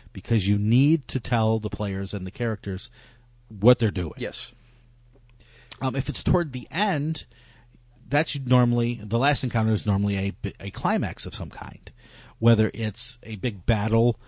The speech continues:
Speaker 1: to see what happens or whether it's a big choice that will lead on to the next adventure in your campaign. Um, so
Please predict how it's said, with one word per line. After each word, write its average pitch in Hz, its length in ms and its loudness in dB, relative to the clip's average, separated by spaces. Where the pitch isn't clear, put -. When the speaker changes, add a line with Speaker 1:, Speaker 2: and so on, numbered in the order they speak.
Speaker 1:
to 113 200 2
see 117 320 0
what 92 180 -2
happens 135 640 -4
or 104 200 -6
whether 104 380 -4
it's 110 280 -8
a 95 80 -6
big 80 240 -10
choice - 680 -2
that 101 160 -4
will 101 180 -4
lead 104 300 -4
on 104 380 -6
to 101 340 -8
the - 80 -6
next 113 380 -4
adventure 117 560 -2
in 110 160 -2
your 110 120 -2
campaign. 117 680 -6
Um, 104 360 -6
so 123 340 -4